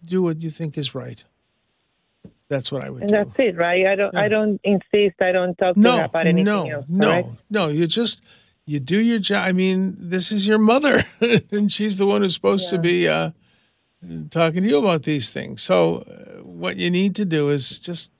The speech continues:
Speaker 1: once say, "Ma, I might be a real blessing for you, uh, to be, to have this blessed in the Catholic Church." So that's what I would do.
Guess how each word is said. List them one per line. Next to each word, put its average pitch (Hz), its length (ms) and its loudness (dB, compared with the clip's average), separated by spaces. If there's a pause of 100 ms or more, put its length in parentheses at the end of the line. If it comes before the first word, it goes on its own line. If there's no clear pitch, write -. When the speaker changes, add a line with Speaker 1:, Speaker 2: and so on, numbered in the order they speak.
Speaker 1:
once 165 260 -2
say, 151 120 -6
"Ma, 165 140 -4
I 196 380 -4 (160)
might 220 240 -6
be 233 100 -4
a 185 80 2
real 196 220 0
blessing 165 560 -4
for - 260 -8
you, - 280 -10 (720)
uh, - 240 -8
to 139 160 -8
be, 143 460 -6
to 139 140 -8
have 143 180 -8
this 143 240 -6
blessed - 440 -6
in - 80 -6
the - 60 -8
Catholic - 420 -16
Church." - 380 -14 (400)
So 160 120 -4
that's 165 280 2
what - 140 -6
I - 40 -12
would 127 160 -14
do. - 220 -20